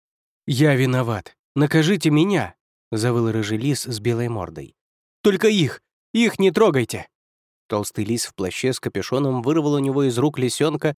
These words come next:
высоко поднял, держа за шиворот. Хусюань недовольно подумала: «Нельзя так с лисятами обращаться». «Нет! Нет!» провыл рыжий лис с белой мордой, бросаясь на толстого лиса и пытаясь отнять у него лисенка.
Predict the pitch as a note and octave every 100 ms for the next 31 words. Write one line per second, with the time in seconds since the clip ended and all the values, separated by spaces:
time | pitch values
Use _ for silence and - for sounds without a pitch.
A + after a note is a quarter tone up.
0 | _ _ - F#3+ F#3+ F3 G3+ E3+ C3 D#3+
1 | E3 C#3+ B2 C3+ B2 - F#2+ - - _
2 | _ _ _ _ _ - A#2+ B2+ B2 A#2
3 | A2+ A#2 A#2 A2+ A2+ C#3+ B2 F2 C#2+ D2+
4 | _ _ _ _ A2+ A2+ G#2+ G#2 C3 D3
5 | - D#3+ - D#3 A2 G#2 G#2 C3 - A2+
6 | - F#2+ - _ _ _ _ _ _ _
7 | F3 F3+ D#3 B2+ - _ _ _ C3+ G3+
8 | A#3+ F#3 D3 - _ _ _ _ - A#2
9 | A2 G#2 G#2 G2 G#2+ B2+ G#2+ G2+ A2+ A2+
10 | A#2+ A2+ E2+ D#2+ D2+ _ _ _ D3 E3+
11 | - F3 C#3+ C#3+ C#3+ D3+ - B2+ B2 D#3+
12 | - C3+ C3 - C3+ A#2+ C3 C#3 C#3+ -
13 | F2 E2+ F#2 F#2+ - F#2 D#2 -